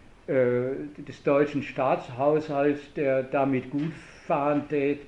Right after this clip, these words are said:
wenn er die Gr-, die Griechen besser behandeln tät. Ich will euch aber die, das Wagenknecht-Zitat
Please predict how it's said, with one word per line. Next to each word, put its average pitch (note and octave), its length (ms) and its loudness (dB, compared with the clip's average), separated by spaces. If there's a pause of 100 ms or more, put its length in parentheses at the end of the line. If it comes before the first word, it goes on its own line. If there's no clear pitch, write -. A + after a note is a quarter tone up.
(340)
wenn C#3 140 0
er C3+ 80 2
die B2+ 220 -4
Gr-, D3+ 140 -2 (240)
die B2+ 120 -6
Griechen C#3+ 420 0
besser C3 260 -2
behandeln A2+ 580 -6
tät. A2+ 220 -10 (1080)
Ich - 60 -12
will C3 120 2
euch C3 200 6
aber C3 160 4
die, A#2+ 380 -2 (640)
das A#2 120 -10 (140)
Wagenknecht-Zitat B2 1300 -2